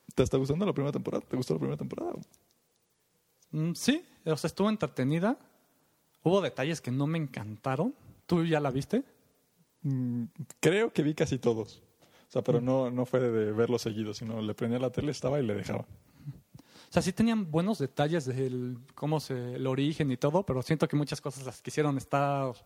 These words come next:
Speaker 2: repitiendo, repitiendo y
Speaker 1: No, sí,
Speaker 2: el
Speaker 1: bueno.
Speaker 2: primer malo estuvo muy trivial, así de, ah, ¿quién es el malo? El papá de tu amigo. Así de,
Speaker 1: Sí.
Speaker 2: ah, gracias.
Speaker 1: Lo, lo bueno es que creo que no puede pasar por el síndrome Smallville, ¿no?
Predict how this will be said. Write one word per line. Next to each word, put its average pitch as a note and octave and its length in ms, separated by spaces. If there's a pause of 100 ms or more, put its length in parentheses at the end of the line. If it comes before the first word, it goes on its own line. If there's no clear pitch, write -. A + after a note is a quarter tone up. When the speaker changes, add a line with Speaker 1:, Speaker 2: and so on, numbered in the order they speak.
(360)
Speaker 2:
repitiendo, C#3+ 800
repitiendo C3 720
y A2+ 180 (500)
Speaker 1:
No, B2+ 300
sí, C3 100
Speaker 2:
el B2 60
Speaker 1:
bueno. D#3+ 140
Speaker 2:
primer F3+ 200
malo F#3+ 180
estuvo F3 240
muy E3 220
trivial, C#3+ 380
así C#3 160
de, C#3 180 (280)
ah, E3 220
¿quién A3 180
es - 100
el D#3+ 80
malo? C#3 220
El C#3 100
papá A#3 380
de G#3+ 120
tu - 120
amigo. C#3 440 (280)
Así C#3+ 260
de, B2+ 200
Speaker 1:
Sí. B2 60 (120)
Speaker 2:
ah, - 220 (640)
gracias. D3 480 (720)
Speaker 1:
Lo, B2 140
lo B2 140
bueno C3+ 200
es C3+ 60
que A#2 120
creo B2 180
que B2 120
no A#2+ 500
puede B2 180
pasar B2 280
por A#2 160
el G#2+ 120
síndrome A2 640
Smallville, B2 520
¿no? D3+ 100